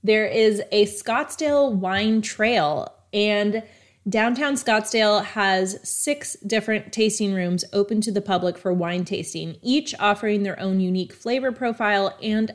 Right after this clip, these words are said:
atmosphere. So if you're looking to go wine tasting in Scottsdale, this is your ultimate guide. Now, most vineyards in Arizona are located in the southeastern corner of the state, near Tucson.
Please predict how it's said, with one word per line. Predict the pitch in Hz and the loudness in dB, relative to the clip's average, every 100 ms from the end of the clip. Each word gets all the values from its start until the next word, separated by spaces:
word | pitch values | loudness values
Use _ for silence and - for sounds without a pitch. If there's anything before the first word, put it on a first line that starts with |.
| - | -4
atmosphere. | 220 220 196 - - - - - _ _ _ _ _ _ - | -4 -4 -6 -8 -10 -10 -12 -16 _ _ _ _ _ _ -14
So | - 269 240 226 | 0 2 4 2
if | 240 | 0
you're | 247 | 2
looking | 247 247 302 | 0 0 -2
to | 311 | 0
go | 262 | 2
wine | 233 196 190 | 2 2 0
tasting | 208 202 202 190 | 0 0 0 0
in | 180 | -4
Scottsdale, | - 165 165 165 156 233 - - - _ _ | -4 -6 -4 -4 -2 -4 -6 -20 -20 _ _
this | 185 202 214 | 2 4 2
is | - 196 180 208 | -2 0 2 2
your | 214 | 2
ultimate | 185 175 214 208 | 0 0 -2 -2
guide. | 226 302 262 190 - _ _ - - - _ _ _ _ - | -2 0 0 -2 -6 _ _ -20 -20 -20 _ _ _ _ 4
Now, | 240 240 | 6 6
most | 226 247 277 - - | 4 4 2 -4 -8
vineyards | - 220 262 240 175 202 - | 0 2 4 4 2 0 0
in | 208 208 - | 0 2 4
Arizona | 202 185 226 247 180 180 - | 4 4 4 4 2 0 -2
are | 202 196 | 0 2
located | 196 196 202 202 185 185 | 4 2 2 2 2 0
in | - 196 190 | 0 0 0
the | 180 | -2
southeastern | - 190 190 220 208 240 226 202 | 0 0 0 -2 -2 0 -2 -2
corner | - 196 185 180 | -2 -4 0 -2
of | 180 185 165 | -2 -4 -6
the | 180 | -8
state, | - 196 165 - - | 0 0 0 -6 -4
near | 190 | -2
Tucson. | 180 - 214 202 165 - 202 | -2 -2 -2 -2 -6 -6 -10